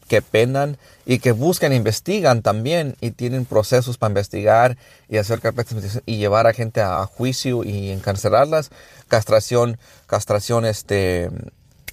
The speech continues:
ah, química, muchos años en la cárcel sin poder salir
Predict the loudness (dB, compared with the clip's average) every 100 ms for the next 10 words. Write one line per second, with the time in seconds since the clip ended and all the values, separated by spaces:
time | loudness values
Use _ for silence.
0 | -12 -2 2 2 2 0 0 2 -2 2
1 | 6 6 6 2 -2 _ _ _ _ _
2 | _ _ _ _ -14 -4 0 2 2 2
3 | 4 4 4 0 0 -4 -6 0 2 2
4 | 2 -4 -4 -10 0 4 4 4 -4 -4
5 | -4 -4 -6